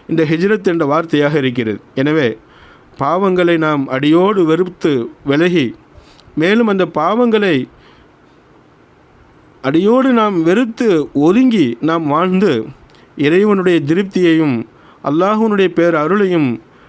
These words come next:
பெருமானார் ஸல்லல்லாஹு அலைஹி வஸல்லம் அவர்களுடைய துஆவையும், எந்த ஹிஜ்ரத்தை, அஹ், நிச்சயமாக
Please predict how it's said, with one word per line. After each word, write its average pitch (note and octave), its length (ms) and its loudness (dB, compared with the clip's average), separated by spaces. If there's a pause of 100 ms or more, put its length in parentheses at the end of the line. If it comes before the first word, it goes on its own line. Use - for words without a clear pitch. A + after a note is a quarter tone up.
(140)
பெருமானார் A3+ 500 0
ஸல்லல்லாஹு A3+ 600 0
அலைஹி - 80 -2
வஸல்லம் G#3 160 -2
அவர்களுடைய F#3+ 960 0 (120)
துஆவையும், D#3+ 640 0 (520)
எந்த F3+ 300 -2
ஹிஜ்ரத்தை, G3+ 720 0 (360)
அஹ், F3 120 -2
நிச்சயமாக F3 800 -2